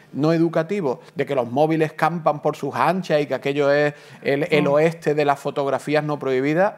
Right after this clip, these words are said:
Speaker 1: es absolutamente irreal. La mayoría de los centros tienen un reglamento que se cumple razonablemente bien
Speaker 2: Ujú.
Speaker 1: y los móviles no son el gran problema de la educación en España, pero hemos cra-, hemos caído en la trampa de convertirlo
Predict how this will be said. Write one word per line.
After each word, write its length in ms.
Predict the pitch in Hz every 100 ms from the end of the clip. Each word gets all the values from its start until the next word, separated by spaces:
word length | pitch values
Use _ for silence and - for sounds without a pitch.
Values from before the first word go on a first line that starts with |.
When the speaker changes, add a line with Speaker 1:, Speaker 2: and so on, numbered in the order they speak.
| -
Speaker 1:
es 180 | 175 190
absolutamente 760 | 190 - 127 165 170 190 196
irreal. 420 | 139 117 131 220 - _ _ _ _ _ _ _ _
La 60 | -
mayoría 320 | 107 110 120
de 80 | 131
los 100 | 147
centros 380 | 214 214 220 254 - - -
tienen 280 | 135 143 123
un 120 | 123
reglamento 580 | 131 165 208 233 - 311 -
que 100 | -
se 160 | 123 113
cumple 420 | 143 180 139 110 - _ _ -
razonablemente 840 | 123 - 98 113 131 135 139 170
bien 220 | 190 220 202
Speaker 2:
Ujú. 220 | 185 220 - 147
Speaker 1:
y 80 | 117
los 160 | 113
móviles 400 | 120 156 175 226 -
no 340 | 135 160 208
son 540 | 190 - 196 269 180 -
el 160 | 107 113
gran 280 | 113 131 131
problema 520 | 127 123 127 135 175
de 80 | 190
la 80 | 151
educación 480 | 120 107 - 123 143
en 80 | 113
España, 500 | - 135 127 104 - - - - _
pero 180 | 135 135
hemos 180 | 156 151
cra-, 240 | 151 135
hemos 220 | - 143 147
caído 540 | 131 131 135 185 -
en 220 | - 120 113
la 160 | 107
trampa 380 | 113 120 120 -
de 100 | 190
convertirlo 720 | 147 123 113 - 131 143 247